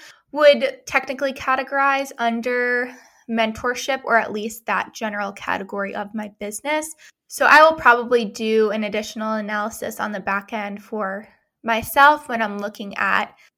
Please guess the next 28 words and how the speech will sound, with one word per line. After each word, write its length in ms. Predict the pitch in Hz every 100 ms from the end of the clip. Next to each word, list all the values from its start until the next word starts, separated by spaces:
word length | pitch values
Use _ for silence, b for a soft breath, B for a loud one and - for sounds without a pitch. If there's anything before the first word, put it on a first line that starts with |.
| _
my 160 | 254 247
business 380 | 254 262 269 262
as 180 | 226
a 60 | 220
whole 480 | 220 - 202 196 208
and 240 | 226 208
pull 240 | - 233 214
out 480 | 196 196 190 -
those 580 | - 196 190 185 214 - - _
sales 680 | - - 226 202 196 220 220
that 120 | 226 214
I 120 | 214
have 420 | 233 233 233 233 -
on 180 | 233
my 100 | 247
website 600 | 247 254 254 - 269 254
for 300 | - - 220
those 220 | 220 247 254
types 300 | 302 294 330
of 120 | 320
items 420 | 311 320 330 320 320 B B B -
to 100 | -
kind 220 | 254 240
of 140 | 214
really 260 | 226 208 214
see 340 | - - 214
how 380 | 214 - 196 196 -
things 600 | 208 190 185 202 -